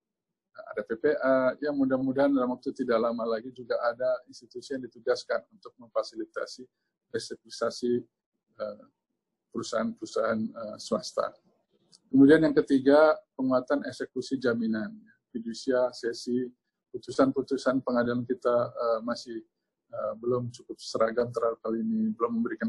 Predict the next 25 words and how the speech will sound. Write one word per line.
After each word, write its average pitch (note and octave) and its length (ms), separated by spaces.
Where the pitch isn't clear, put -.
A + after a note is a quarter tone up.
kejelasan, A2 800
kepastian A2 720
bagi G#2 320
para G#2 240
pihak. G#2+ 320
Kemudian C3+ 400
juga B2+ 400
putusan C3+ 480
insolvensi, B2 960
ya, - 340
proses C3 320
kepelitan B2+ 800
juga B2 320
termasuk A2+ 400
automatic A#2 480
stay, A#2 560
tidak A2 240
boleh A#2 240
melakukan A#2+ 400
apa-apa A#2 560
kalau A2+ 240
misalnya, A#2 480
eh, A2 320
sudah A2+ 400
ada A#2 400